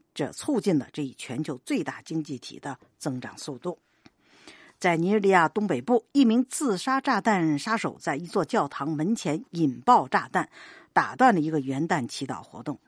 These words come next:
有关部门说，星期四在贡布市发生的爆炸没有造成死亡，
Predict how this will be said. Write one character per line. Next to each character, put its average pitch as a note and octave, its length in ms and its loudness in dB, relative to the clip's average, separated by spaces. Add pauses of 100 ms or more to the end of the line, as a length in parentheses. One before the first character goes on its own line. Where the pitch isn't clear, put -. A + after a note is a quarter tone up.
(100)
有 C3 120 -12
关 D#3 200 0
部 D3+ 120 -10
门 B2+ 140 -6
说， G#3 280 2 (240)
星 D#4 200 4
期 E4 120 4
四 C#4 220 0
在 F#3+ 220 4
贡 D#4 280 4
布 F3 160 -6
市 D3+ 220 -4
发 F#3+ 180 0
生 G3 140 -4
的 F3+ 80 -2
爆 F3 180 2
炸 D3 180 -4
没 C#3+ 160 2
有 D#4 160 2
造 D3 220 -2
成 D3+ 120 -4
死 - 200 -6
亡， A2+ 220 -12